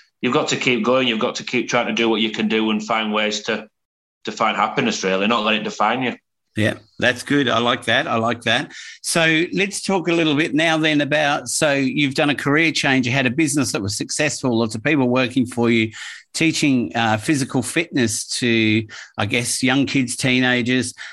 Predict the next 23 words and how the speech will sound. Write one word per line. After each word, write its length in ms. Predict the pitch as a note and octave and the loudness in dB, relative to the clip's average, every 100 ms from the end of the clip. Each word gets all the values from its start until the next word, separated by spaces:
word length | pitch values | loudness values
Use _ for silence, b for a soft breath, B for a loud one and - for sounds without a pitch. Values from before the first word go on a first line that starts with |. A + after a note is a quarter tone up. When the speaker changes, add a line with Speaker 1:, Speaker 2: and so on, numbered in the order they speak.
| B | B
Speaker 2:
and 220 | - C3 C#3 | -2 2 4
now 140 | D3 | 2
you've 240 | D3 B2+ | 2 0
decided 580 | B2+ A2 C#3+ C3 B2 B2 G#2 | -2 -2 2 2 2 -2 -2
to 580 | C3 A#2+ A#2 A#2 A#2 | 0 2 2 2 0
do 260 | A#2+ D3 C#3 | -2 -2 0
life 420 | B2 B2 E3 - - | 2 2 0 -4 -2
coaching. 640 | G#2+ F2+ F2+ - C#2+ C2 B B B B | 0 0 -2 -4 -4 -8 B B B B
So, 240 | - - | -4 2
I 800 | C3 C3 B2+ B2+ B2 - _ - | 4 4 2 2 0 -4 _ -2
mean, 200 | C#3 C3+ | 2 4
that's, 540 | C#3+ D3 - - - - - | 2 0 -2 -4 -6 -8 -8
uh, 200 | - A2 - - | -8 -8 -8 -6
look, 220 | G#2 - - _ - | -6 -8 -20 _ -8
it 100 | C3 | -2
might 200 | C3+ C3 | 0 0
be 160 | A#2+ A#2+ | 2 0
a 40 | |
big 220 | A2 A#2 | 0 -2
step. 380 | G#2 - G3+ G#3+ | -2 0 0 0
It 100 | A#2 | 0
might 300 | C3+ C#3+ C#3 | 2 2 0
be, 440 | C3+ C3 B2+ B2+ | 0 2 0 -4